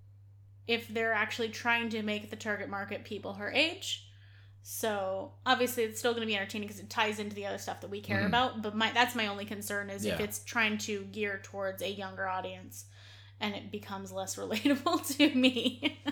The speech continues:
Speaker 2: Yeah.
Speaker 1: Yeah. But yeah, I'm still
Speaker 2: But
Speaker 1: excited
Speaker 2: I mean, in the
Speaker 1: for it
Speaker 2: same way,
Speaker 1: regardless.
Speaker 2: Spider-Man's kinda that way, right?
Speaker 1: That's true.
Speaker 2: It's, he's not a very relatable character to anybody who's an adult, really.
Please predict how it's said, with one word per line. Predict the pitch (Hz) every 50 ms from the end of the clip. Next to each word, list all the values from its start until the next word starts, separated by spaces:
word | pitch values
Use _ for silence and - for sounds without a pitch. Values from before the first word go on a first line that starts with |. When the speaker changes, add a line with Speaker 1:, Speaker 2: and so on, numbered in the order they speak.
| - -
Speaker 2:
Yeah. | 110 90 82 - - - - - - - - - - - -
Speaker 1:
Yeah. | - 208 - - 214 - - - - - - - - - - - - - - - - - - - - - - - -
But | - 226 233
yeah, | 226 202 196
I'm | 208 220 226
still | - - 247 214 196
Speaker 2:
But | 156
Speaker 1:
excited | 151 143
Speaker 2:
I | 135
mean, | 127 120
in | 117
the | -
Speaker 1:
for |
it | - 127
Speaker 2:
same | 110
way, | 101 104
Speaker 1:
regardless. | 95 90 87 85 80 -
Speaker 2:
Spider-Man's | - 85 82 80 80 80 76 -
kinda | - - - 78 82 80
that | 76 73
way, | 73 71 76
right? | 78 - 87 87 - 175 - - - - - -
Speaker 1:
That's | 285 285 285 - -
true. | - - 202 196 196 190
Speaker 2:
It's, | 175 175 175 - - - - - - - - - - - -
he's | 107 101 95
not | 101 98 95 87
a | 85 87
very | 85 85 87 87 85
relatable | 82 85 87 87 85 76 76 -
character | - 92 85 82 - -
to | - 80
anybody | 82 87 87 82 80 85 82 82
who's | 76 78 82 78 76 73 - - - - - - - - - - - - - - -
an | 101 87
adult, | 80 - - 87 80 71 - - - -
really. | - 98 92 80 69 67 -